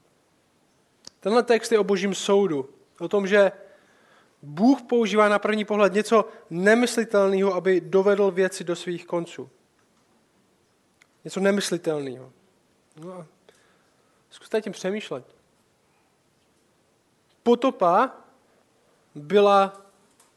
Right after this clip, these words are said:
potřeba a má smysl.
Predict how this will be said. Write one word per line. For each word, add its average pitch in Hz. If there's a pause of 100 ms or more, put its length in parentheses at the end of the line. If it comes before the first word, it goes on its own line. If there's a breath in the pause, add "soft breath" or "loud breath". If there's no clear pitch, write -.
(120)
potřeba 160 (720)
a 165
má 190
smysl. 170